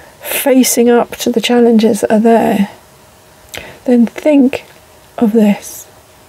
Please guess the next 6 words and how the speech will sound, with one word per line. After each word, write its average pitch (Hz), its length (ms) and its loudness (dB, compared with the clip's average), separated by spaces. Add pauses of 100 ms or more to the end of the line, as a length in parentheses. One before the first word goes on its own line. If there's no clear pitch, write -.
(720)
It 247 140 -2
gets - 420 -6 (360)
bad. 214 400 -2 (960)
Life 233 420 -2
gets - 260 -6
bad. 208 360 0